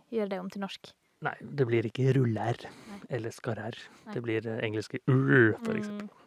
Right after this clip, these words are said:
Speaker 2: S-, og mye annet. Eh, så nå er det litt Ville Vesten. Lyd er i ferd med å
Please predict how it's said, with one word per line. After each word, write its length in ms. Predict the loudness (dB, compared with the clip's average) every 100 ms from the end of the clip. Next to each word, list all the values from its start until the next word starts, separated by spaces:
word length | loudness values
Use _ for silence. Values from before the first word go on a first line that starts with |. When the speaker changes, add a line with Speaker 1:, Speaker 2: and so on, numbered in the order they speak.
| -20
Speaker 2:
S-, 540 | -20 -12 -10 -10 -12 0
og 240 | 4 4
mye 160 | 4 0
annet. 200 | -2 -10 -20 -18 -16 -16 -18 -8 6
Eh, 140 | 6 6 -4
så 140 | 2
nå 120 | 10 10
er 40 |
det 80 | 10
litt 380 | 4 _ -20 -20 _
Ville 380 | -4 4 6 8
Vesten. 380 | 4 0 -2 -2 -2 -2
Lyd 680 | 2 4 6 4 2 -8 -4
er 120 | 2 2
i 40 |
ferd 220 | 4 4
med 260 | 4 4
å 40 | 4